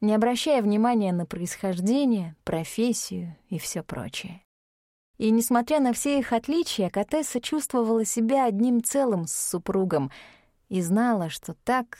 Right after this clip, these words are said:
на самом деле и есть. Они дышали одним воздухом, мечтали об одном и том же — и уж точно не собирались расходиться на почве того, что не сошлись характерами.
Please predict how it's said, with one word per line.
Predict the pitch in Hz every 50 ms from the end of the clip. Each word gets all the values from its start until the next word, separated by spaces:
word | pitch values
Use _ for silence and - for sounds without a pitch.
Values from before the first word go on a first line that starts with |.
| -
на | - - -
самом | - - 262 262 247 240 220 214
деле | 208 233 240 226 226
и | 226 226
есть. | 220 202 185 160 131 - 131 - - - - - _ _ _ _ _ _ _ _ _ _ _ _ _ -
Они | 202 233 262 277
дышали | 233 220 233 - - 294 285 277 262 226 196 175 170 170 _ _ _
одним | - 185 180 175 208 233 233 196
воздухом, | 156 151 175 190 180 175 170 - - - - - _ _ _ _ _ _ _ _ -
мечтали | 220 233 240 233 - - - 302 302 277 233
об | 202 185 175
одном | 180 190 208 247 262 247
и | 247 240
том | - 277 285 269 240
же — | 220 170 180 165 - - - - - _ _ _ _ _ _ _
и | - 226
уж | 208 196 - -
точно | - - 196 160 - - - 156
не | 151 151
собирались | 139 - 165 151 160 160 151 151 151 151 156 - 196
расходиться | 180 180 - - - 196 196 247 302 285 - -
на | 226 214 214
почве | - - 277 - - 220 220
того, | - 226 220 214 240 269
что | - - - 254
не | 233 220
сошлись | 202 - 185 139 - - - 156 151 156 - -
характерами. | - 160 143 - 127 131 - - - - - - - - -